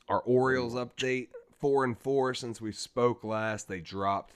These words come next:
two yesterday to the Blue Jays. It was awful to watch.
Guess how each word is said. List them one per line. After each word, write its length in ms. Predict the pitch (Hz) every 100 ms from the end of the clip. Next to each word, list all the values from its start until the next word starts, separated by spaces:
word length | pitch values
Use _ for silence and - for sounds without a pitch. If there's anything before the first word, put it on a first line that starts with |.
| -
two 560 | - 107 104 104 95 -
yesterday 600 | 98 98 - 98 98 95
to 60 |
the 60 | 87
Blue 360 | 82 95 95
Jays. 640 | 92 92 90 90 87 82 - -
It 80 |
was 100 | 85 -
awful 380 | 85 90 90 87
to 60 | 82
watch. 540 | 85 82 82 -